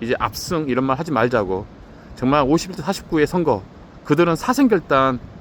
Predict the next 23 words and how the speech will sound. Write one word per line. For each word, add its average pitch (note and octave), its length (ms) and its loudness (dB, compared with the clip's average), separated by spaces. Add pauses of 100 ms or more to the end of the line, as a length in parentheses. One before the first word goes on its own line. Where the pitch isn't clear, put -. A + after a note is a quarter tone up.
(140)
지금 B2+ 320 -2
죽을 F#3 240 0
각오를 D#3+ 260 0
하고 F#3 140 2
있습니다. G#2+ 440 -2 (140)
우리도 D#3+ 240 2
마찬가지입니다. B2 720 -2 (440)
단 C#3 140 -2
한 G#3 160 -2
표라도, F#3 400 2
한 G3+ 160 -2
표라도 F#3+ 340 -2
더 A#2+ 100 -2
얻기 D#3 220 -6
위해서 C3+ 180 0
노력해야 E3+ 340 0
된다는 C#3+ 380 0
게, G3 200 0 (440)
아, F#2+ 180 -2
저의 B2+ 180 2
오늘 C3+ 360 2 (120)
영상의 B2+ 400 0
내용입니다. G#2+ 580 2